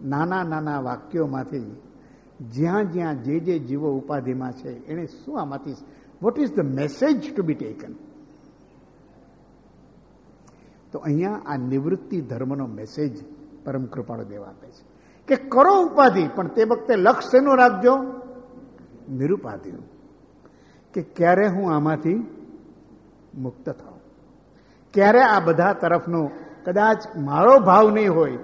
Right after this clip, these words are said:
તો બીજા કારણો હશે, એ જે કારણો હોય તે, પણ ધીરે ધીરે હું એ બધા કારણોમાંથી મારી જાતને પાછી ખેંચી લઉં અને હું નીકળી જાઉં.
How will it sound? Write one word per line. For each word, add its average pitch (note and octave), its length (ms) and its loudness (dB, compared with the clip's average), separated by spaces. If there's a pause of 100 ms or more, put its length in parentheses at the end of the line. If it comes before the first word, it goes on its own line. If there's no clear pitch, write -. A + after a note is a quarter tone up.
(220)
તો A3 80 2
બીજા F3+ 380 4
કારણો F3+ 520 2
હશે, C3+ 320 -4 (540)
એ A#3 80 -2
જે F#3 340 8
કારણો B3 480 4
હોય G3+ 200 6
તે, F#3 300 2 (280)
પણ F3+ 200 -2
ધીરે F3 300 6
ધીરે F3+ 260 4
હું E3+ 320 -2
એ F#3 100 -4
બધા D3+ 400 -6
કારણોમાંથી D#3 960 -6 (420)
મારી D3 300 -6
જાતને C#3+ 640 -6 (320)
પાછી B2+ 280 -12
ખેંચી C#3 520 -12
લઉં C#3 200 -10
અને G#3+ 140 -2
હું A#3+ 140 2
નીકળી E3+ 320 -4
જાઉં. - 220 -18